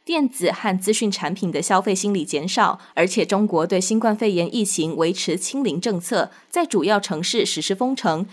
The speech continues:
影响相关产品组装生产，使面板出货量大幅减少。除了大环境因素之外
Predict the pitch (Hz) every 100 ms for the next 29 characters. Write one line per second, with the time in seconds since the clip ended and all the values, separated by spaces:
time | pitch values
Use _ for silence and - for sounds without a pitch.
0 | - 175 180 240 220 180 208 208 196 220
1 | 165 185 175 185 131 170 180 208 226 233
2 | 165 - - - - - 226 269 339 240
3 | 165 170 190 220 196 196 170 180 294 269
4 | 165 170 151 - 190 - - _ - -
5 | - - 294 294 339 330 196 208 226 220
6 | 233 226 208 208 226